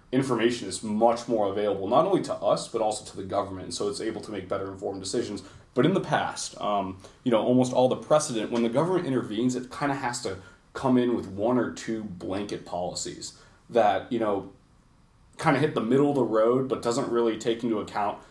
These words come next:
some examples where, you know, you're on one side or the other at the, at the extremes, which might be the most dangerous cases of what can happen to the environment, to the economy when you don't intervene.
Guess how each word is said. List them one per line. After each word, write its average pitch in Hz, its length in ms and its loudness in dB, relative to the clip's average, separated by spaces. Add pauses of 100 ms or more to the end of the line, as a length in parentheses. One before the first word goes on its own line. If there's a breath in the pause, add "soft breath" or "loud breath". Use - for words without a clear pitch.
(120 loud breath)
some 117 220 0
examples 110 560 0
where, 104 260 2
you 107 80 -4
know, 101 100 0
you're 98 160 -2
on 95 120 -4
one 110 180 0
side 104 460 0
or 104 120 -4
the 98 140 -6
other 101 240 0
at 92 160 -8
the, 95 260 -6
at 98 140 -6
the 92 100 -10
extremes, 104 760 0 (260 loud breath)
which 143 220 4
might 180 180 8
be 196 80 -6
the 156 100 6
most 135 300 4
dangerous 127 540 4
cases 117 480 0
of 95 400 0 (240 loud breath)
what 117 260 2
can 104 120 -8
happen 113 500 -2
to 95 300 -4
the 120 120 0
environment, 104 720 2
to - 80 -6
the 117 100 2
economy 107 440 0
when 104 180 -4
you 104 100 -8
don't 107 200 -2
intervene. 117 540 -2